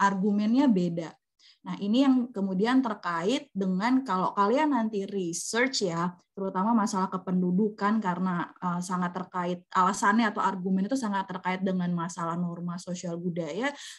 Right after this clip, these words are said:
jangan plek-plek, "Oh, hasil ini inline dengan paper si A." Terus kalian juga plek-plek argumennya sama, sama si A,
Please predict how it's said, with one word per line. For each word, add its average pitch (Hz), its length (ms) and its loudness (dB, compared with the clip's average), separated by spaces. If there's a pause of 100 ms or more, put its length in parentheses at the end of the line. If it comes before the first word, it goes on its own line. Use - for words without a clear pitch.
(100)
jangan 202 480 2 (240)
plek-plek, 277 560 2 (520)
"Oh, 302 240 6 (240)
hasil 226 320 2
ini 262 320 2
inline 233 480 4
dengan 208 400 2
paper 208 320 -4
si - 320 -6
A." 208 160 6 (240)
Terus - 320 -2
kalian 220 480 6
juga 208 320 0
plek-plek 254 480 -2
argumennya 196 560 2
sama, 220 320 0
sama 202 240 0
si 196 160 -8
A, 302 240 4